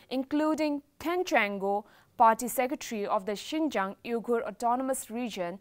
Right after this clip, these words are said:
and member of Politburo, for involvement in gross human rights violations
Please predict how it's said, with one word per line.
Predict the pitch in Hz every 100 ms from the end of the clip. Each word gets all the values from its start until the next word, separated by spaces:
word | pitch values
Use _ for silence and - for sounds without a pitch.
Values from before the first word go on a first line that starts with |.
| _
and | 233 233
member | 226 240 269 277
of | 226 220 - -
Politburo, | 247 285 202 214 202 185 196 247 - -
for | - 226
involvement | - 233 220 269 311 202 185 -
in | 208 196
gross | - 220 226 -
human | - 254 247 233
rights | 196 196
violations | - 196 202 214 277 226 190 196